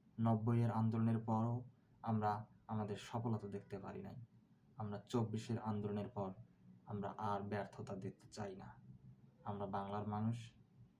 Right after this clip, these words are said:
আমরা চাই বাংলাদেশ বিশ্বে মাথা উঁচু করে দাঁড়িয়ে থাকুক, বিশ্বে বাংলাদেশ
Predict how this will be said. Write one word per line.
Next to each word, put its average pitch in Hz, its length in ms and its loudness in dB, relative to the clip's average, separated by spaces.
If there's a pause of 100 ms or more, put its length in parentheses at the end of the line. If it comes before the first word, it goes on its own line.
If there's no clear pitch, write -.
(360)
আমরা 104 240 -4
চাই 107 440 0 (840)
বাংলাদেশ 104 840 0 (540)
বিশ্বে 113 400 0
মাথা 104 320 0
উঁচু 104 280 0
করে 104 220 0
দাঁড়িয়ে 95 320 0 (320)
থাকুক, 95 340 -4 (960)
বিশ্বে 135 440 6
বাংলাদেশ 120 720 4